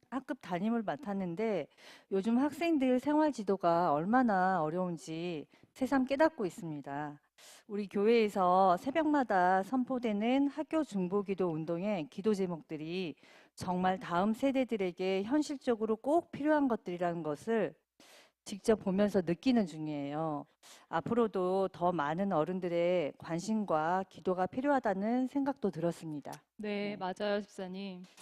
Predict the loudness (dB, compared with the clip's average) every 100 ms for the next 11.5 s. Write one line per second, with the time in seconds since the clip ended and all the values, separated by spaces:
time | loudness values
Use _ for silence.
0 | -14 -14 -10 -2 0 2 2 2 2 2
1 | 2 2 -4 -2 0 0 -2 -2 2 4
2 | 2 -4 -8 -8 -4 -2 0 0 0 -4
3 | -4 -2 0 0 -2 -4 -2 -2 -4 -6
4 | -2 0 0 -2 -14 _ _ _ _ -8
5 | -8 4 4 4 -2 -4 -2 0 2 2
6 | 0 -4 -4 -8 -6 -6 -2 0 0 -4
7 | -6 -4 -4 -8 -10 -10 0 2 2 2
8 | 2 2 -2 -4 -6 -4 -6 -4 -4 -4
9 | -4 -2 -4 -6 -10 -8 -8 -6 -6 -4
10 | -2 -2 -4 -6 -4 -4 -2 -4 -6 -6
11 | -8 -6 -6 -8 -12